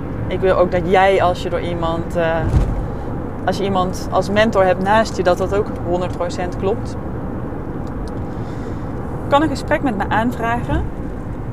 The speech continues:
via hannekemegens punt N L slash gesprek. En, eh,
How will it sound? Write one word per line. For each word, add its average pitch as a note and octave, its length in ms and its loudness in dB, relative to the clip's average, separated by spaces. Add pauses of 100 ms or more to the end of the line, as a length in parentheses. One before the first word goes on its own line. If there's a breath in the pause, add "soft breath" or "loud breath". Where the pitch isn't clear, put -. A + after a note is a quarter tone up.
(400)
via F#3+ 160 0
hannekemegens F#3+ 760 0
punt F3+ 220 -2
N F3+ 160 0
L E3+ 220 0
slash - 460 -2 (400)
gesprek. F#3+ 420 2 (1200 loud breath)
En, F3 360 -2
eh, E3+ 80 0